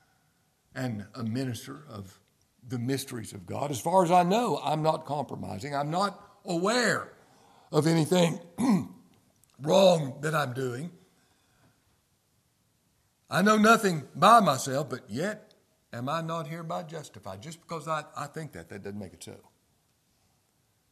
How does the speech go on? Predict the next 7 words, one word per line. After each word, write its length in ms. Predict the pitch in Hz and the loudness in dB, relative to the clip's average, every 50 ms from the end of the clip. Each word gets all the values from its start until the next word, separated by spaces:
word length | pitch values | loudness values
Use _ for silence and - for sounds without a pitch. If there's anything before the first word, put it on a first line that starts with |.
| _ _ _ _ _ _ _ _ - | _ _ _ _ _ _ _ _ -8
"Well, 140 | 113 135 175 | -4 -2 -2
I 120 | 165 127 | -2 -2
think 440 | - 175 202 247 254 226 - - - - _ _ _ _ _ _ _ _ _ _ | -2 0 0 0 0 -2 -4 -10 -20 -20 _ _ _ _ _ _ _ _ _ _
I'm 180 | - 120 135 135 | -8 -6 -6 -6
being 240 | 127 135 123 107 101 | -6 -8 -8 -10 -10
faithful." 540 | - 117 104 101 98 - - 123 156 160 139 | -10 -10 -10 -10 -14 -16 -16 -16 -16 -16 -14
Well, 340 | - 101 123 165 175 151 117 | -12 -10 -10 -10 -10 -14 -18